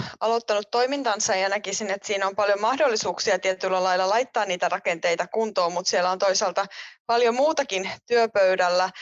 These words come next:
Ää, Suomessahan Pohjanmaan hyvinvointialueelle on annettu erityinen vastuu tästä asiakas- ja potilasturvallisuustyön ja tutkimuksen ja kehittämisen koordinoinnista Suomessa, ja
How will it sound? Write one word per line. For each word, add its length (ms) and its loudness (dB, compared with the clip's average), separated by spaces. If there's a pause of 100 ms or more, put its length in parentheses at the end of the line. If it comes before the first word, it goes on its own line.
(340)
Ää, 340 -2 (380)
Suomessahan 880 -2 (100)
Pohjanmaan 480 0
hyvinvointialueelle 1000 2
on 140 -2
annettu 400 -2
erityinen 600 0
vastuu 420 -2
tästä 420 -2 (200)
asiakas- 400 -2
ja 80 -6
potilasturvallisuustyön 1500 0
ja 80 0
tutkimuksen 760 -2
ja 120 -2
kehittämisen 640 -2
koordinoinnista 840 0
Suomessa, 640 0
ja 160 2